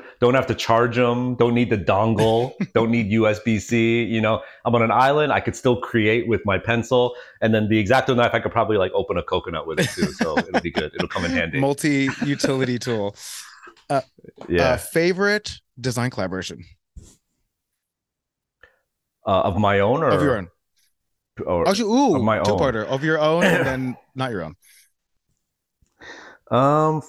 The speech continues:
Speaker 1: favorite design collaboration of my own. It's so, it's hard 'cause it's like, it's the ne-,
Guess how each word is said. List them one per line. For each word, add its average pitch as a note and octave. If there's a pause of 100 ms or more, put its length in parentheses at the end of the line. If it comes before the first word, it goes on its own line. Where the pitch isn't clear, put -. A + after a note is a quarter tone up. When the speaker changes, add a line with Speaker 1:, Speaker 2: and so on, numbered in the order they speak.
Speaker 1:
favorite D3
design A#2+
collaboration A2+
of G2
my F#2
own. G#2 (120)
It's -
so, B2+
it's G2
hard G#2
'cause G2
it's F2+
like, F2+ (520)
it's -
the A#2
ne-, G2